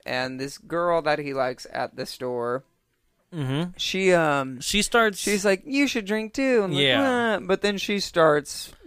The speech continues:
Speaker 1: doing flirty stuff with the
Speaker 2: Well, immediately, the bully guy comes up,
Speaker 1: Yeah.
Speaker 2: like, nudges her, like, "Hey,"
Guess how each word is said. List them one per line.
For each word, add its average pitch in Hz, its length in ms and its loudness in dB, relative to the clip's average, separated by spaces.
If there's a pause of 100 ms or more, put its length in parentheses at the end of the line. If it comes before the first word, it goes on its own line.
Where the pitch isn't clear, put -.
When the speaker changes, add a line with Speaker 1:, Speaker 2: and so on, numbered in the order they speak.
(120)
Speaker 1:
doing 143 380 -2
flirty 175 460 0
stuff - 380 -2
with 127 360 -2
the 127 440 -8
Speaker 2:
Well, 123 200 -4 (200)
immediately, 311 680 4
the 202 140 -2
bully 262 340 0
guy 196 260 0
comes 208 380 -4
up, 135 240 0 (240)
Speaker 1:
Yeah. 127 140 -4
Speaker 2:
like, 196 300 2 (440)
nudges 202 500 2
her, 147 260 4
like, 131 260 0
"Hey," 156 360 -6